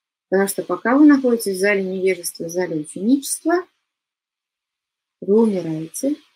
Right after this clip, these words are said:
потом получаете следующий носитель, опять воплощаетесь, опять живете и опять и так далее, да. А вопрос-то в чем хорошо, хорош вот это вот третье посвящение. После этого процесс умирания и перерождения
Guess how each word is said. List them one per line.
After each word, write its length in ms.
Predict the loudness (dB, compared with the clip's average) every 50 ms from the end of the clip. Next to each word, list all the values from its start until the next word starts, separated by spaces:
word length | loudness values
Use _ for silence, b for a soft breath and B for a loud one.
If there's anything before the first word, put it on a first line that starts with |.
| _ _
потом 280 | _ -6 -4 -2 -4 -2
получаете 500 | -2 -4 -4 -4 -4 -6 -8 -8 -8 -10
следующий 480 | -10 -8 -6 -2 -2 -2 -2 -2 -2 -2
носитель, 500 | -2 -4 -4 -6 -8 -6 -4 -4 -4 -4
опять 280 | -4 -6 -8 -8 -8
воплощаетесь, 880 | -10 -8 -8 -8 -8 -8 -6 -6 -6 -6 -6 -6 -8 -8 -10 -10 -10 -14 _ _ _ _ _ _ _ _ _ _ _ _ _ _
опять 320 | -4 0 2 2 2 2
живете 640 | 2 2 2 4 4 4 2 2 -2 -4 -4 -4 -8 -12 _ _ _
и 120 | -6 -4 -4
опять 360 | -4 -4 -2 -4 -4 -2 -4
и 60 | -6
так 240 | -6 -6 -8 -8 -8
далее, 340 | -8 -10 -10 -12 -14 -18 -16 -12
да. 240 | -8 -8 -8 -8 -10 _ _ _ _ -8
А 340 | -4 -2 -2 -2 -2 -4
вопрос-то 580 | -4 -6 -4 0 2 2 2 2 0 -2 -4 -6
в 60 | -6
чем 320 | -4 2 4 4 4 4 2
хорошо, 480 | 0 -4 -4 -4 -8 -12 -12 -12 -10 -6
хорош 320 | -4 0 2 2 0 0 -2
вот 100 | -6 -6
это 220 | -6 -4 -2 -4 -2
вот 160 | -2 -6 -8 _ _
третье 440 | 0 2 2 2 2 0 -2 -2 -2
посвящение. 800 | -4 -8 -14 -14 -14 -16 -16 -12 -6 -4 -2 -2 -2 -4 -8 -12
После 240 | _ -12 -8 -6 -6
этого 180 | -4 -4 -4 -6
процесс 480 | -6 -8 -12 -8 -6 -6 -8 -8 -8
умирания 580 | -10 -10 -6 -4 0 2 4 4 4 4 4 2
и 60 | -2
перерождения 720 | -4 -6 -6 -6 -6 -8 -10 -10 -6 -4 -2 -2 -2 -2